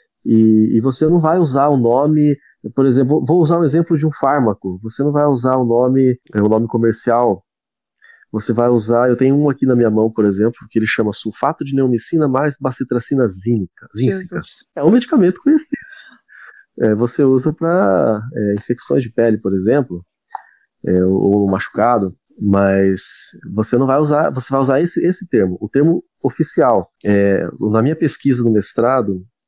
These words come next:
Speaker 1: eu estudei receptores, neuroreceptores de serotonina, mas eu não falo de serotonina. Eu, eu posso falar lá da cinco hidroxitriptamina,
Speaker 2: Uhum.
Speaker 1: que é o nome da serotonina.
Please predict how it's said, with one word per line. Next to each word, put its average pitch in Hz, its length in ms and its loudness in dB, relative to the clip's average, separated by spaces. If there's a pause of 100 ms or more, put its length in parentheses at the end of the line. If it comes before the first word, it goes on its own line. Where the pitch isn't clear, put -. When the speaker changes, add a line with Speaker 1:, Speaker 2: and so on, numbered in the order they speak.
(220)
Speaker 1:
eu 107 160 2
estudei 117 600 2
receptores, 123 880 0
neuroreceptores 131 1300 0
de 123 260 2
serotonina, 143 640 2
mas 92 220 -2
eu 98 60 -2
não 117 100 -2
falo 175 260 0
de - 80 -8
serotonina. 104 640 0 (540)
Eu, 95 100 -8 (140)
eu 101 60 0 (140)
posso 104 260 -2
falar 107 240 2
lá 117 120 2
da 123 140 -2
cinco 165 280 -4
hidroxitriptamina, 160 1000 0
Speaker 2:
Uhum. 175 300 -10 (920)
Speaker 1:
que 117 100 2
é 120 40 4
o 151 80 2
nome 147 160 2 (120)
da 143 100 -12
serotonina. 151 640 -2